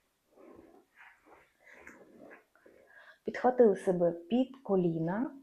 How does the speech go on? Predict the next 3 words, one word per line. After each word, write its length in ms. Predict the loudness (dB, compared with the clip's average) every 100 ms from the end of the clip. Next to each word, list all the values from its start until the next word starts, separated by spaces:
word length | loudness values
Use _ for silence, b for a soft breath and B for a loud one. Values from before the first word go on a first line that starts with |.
| _ _ _ _ B B B
розвернули 640 | 0 2 2 2 2 2
лікті 360 | 2 2 -2 -6
назовні, 720 | -2 0 2 0 0 -4 -8